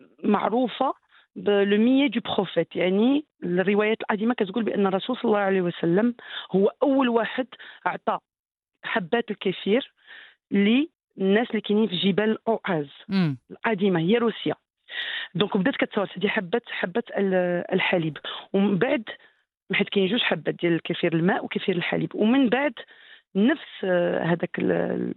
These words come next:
Speaker 1: ال-، لي ريجيون في الاوعاز في لومبير اوتومان، ملي كان، آه، الدوله العثمانيه، ناس اخرين لقاو عاوتاني الحبيبات اللي كتخمر في الماء،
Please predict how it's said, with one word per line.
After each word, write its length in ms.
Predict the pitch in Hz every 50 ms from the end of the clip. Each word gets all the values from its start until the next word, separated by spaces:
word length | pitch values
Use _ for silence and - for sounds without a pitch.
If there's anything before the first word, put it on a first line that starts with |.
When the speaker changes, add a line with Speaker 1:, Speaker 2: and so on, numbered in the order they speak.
| - - -
Speaker 1:
ال-، 440 | - - - 180 170 170 160 160 165 - _ _ _ _ _ _ _ _ -
لي 80 | 185 185
ريجيون 420 | 170 190 180 - - 202 240 277
في 120 | - -
الاوعاز 500 | 190 - - 202 190 - 214 220 254 285 - - - - - - - - - -
في 60 | 208
لومبير 560 | 190 185 190 220 262 262 - - 277 240 - - -
اوتومان، 440 | 220 196 - 190 180 180 180 190 240 - _ _ _ _ -
ملي 160 | 180 180 180
كان، 260 | - - 185 180 180
آه، 540 | 175 170 170 165 165 165 165 165 165 160 160
الدوله 280 | 165 160 208 208 202 190
العثمانيه، 720 | 180 170 180 - - 208 202 196 185 180 185 202 240 285 - - - - - - - _ _ 185
ناس 220 | 190 208 262 277 -
اخرين 400 | - - 208 202 202 208 226 240
لقاو 360 | 220 214 - - 277 285 277
عاوتاني 400 | 240 226 226 - - 214 202 202
الحبيبات 500 | 190 - - 196 196 208 190 208 262 -
اللي 100 | 233 202
كتخمر 560 | - 208 - - - - - 226 220 208 190
في 140 | - - -
الماء، 280 | 170 165 170 196 -